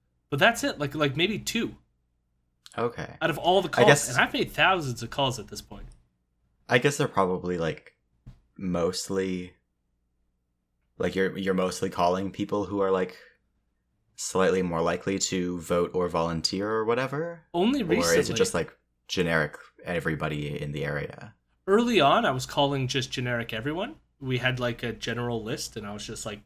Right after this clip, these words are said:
Speaker 1: going through it. But,
Speaker 2: Okay.
Speaker 1: uh, right now, it sh-, I'm calling people who are either have voted for us in the past or, like, you know, uh, or have indicated recently that they're voting, mainly just, you know,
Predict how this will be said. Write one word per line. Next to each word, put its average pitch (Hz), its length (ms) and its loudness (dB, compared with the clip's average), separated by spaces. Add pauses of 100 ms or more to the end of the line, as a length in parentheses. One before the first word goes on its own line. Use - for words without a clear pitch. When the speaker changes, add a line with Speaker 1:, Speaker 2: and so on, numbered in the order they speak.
Speaker 1:
going 107 280 -6
through 277 240 -4
it. 349 100 -10 (500)
But, 156 380 4
Speaker 2:
Okay. - 20 0
Speaker 1:
uh, 156 400 4 (340)
right 160 280 4
now, 156 320 4
it 127 280 -2
sh-, - 200 -4 (120)
I'm 123 380 0
calling 135 400 -2
people 127 320 -2
who 123 180 -2
are 107 320 -6 (680)
either 160 320 4
have 151 340 4
voted 147 320 2
for 143 160 0
us 131 160 0
in 127 80 -4
the 117 60 -4
past 120 640 -6
or, 113 180 -6
like, 104 440 -10 (200)
you 120 80 -6
know, 101 200 -14 (840)
uh, 104 200 -8 (100)
or 131 200 2
have 127 360 2
indicated 131 520 0
recently 127 340 -6
that 131 160 -2
they're 135 80 -4
voting, 127 400 -2
mainly 139 280 0
just, 123 240 -4
you 120 120 -6
know, 113 140 -10